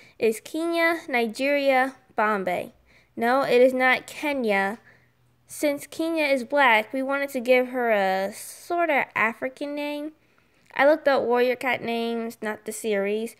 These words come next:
and Kenya was up there, and it fit her. She's versatile and intuitive.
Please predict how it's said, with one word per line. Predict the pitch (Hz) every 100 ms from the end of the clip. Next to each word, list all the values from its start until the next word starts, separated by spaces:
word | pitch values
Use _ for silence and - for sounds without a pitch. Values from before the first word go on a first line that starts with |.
| _ -
and | 208 214 214 226
Kenya | 285 285
was | 277 262
up | 262 262
there, | 202 190 202 - - -
and | 254
it | 262 262
fit | 302
her. | 240 190 226 _ _ _ _
She's | - 247 220
versatile | 247 269 269 294 277 277
and | 233
intuitive. | 233 233 277 233 196 180 -